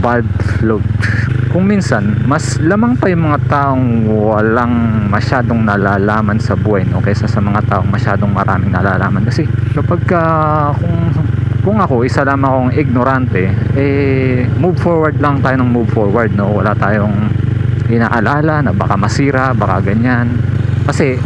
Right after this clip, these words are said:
wala nga tayong knowledge. Pero kapag ka may mga kaunti kang nalalaman, at,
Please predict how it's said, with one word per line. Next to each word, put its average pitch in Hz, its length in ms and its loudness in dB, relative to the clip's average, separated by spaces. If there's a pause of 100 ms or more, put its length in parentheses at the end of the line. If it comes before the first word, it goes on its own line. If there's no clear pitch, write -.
(220)
wala 139 240 0
nga 139 160 0
tayong 117 240 0
knowledge. 110 480 0 (400)
Pero 190 320 2
kapag 185 160 0
ka 175 320 0
may 170 160 0
mga 147 320 0
kaunti 151 320 0
kang 139 240 0
nalalaman, 120 720 0 (500)
at, 123 160 0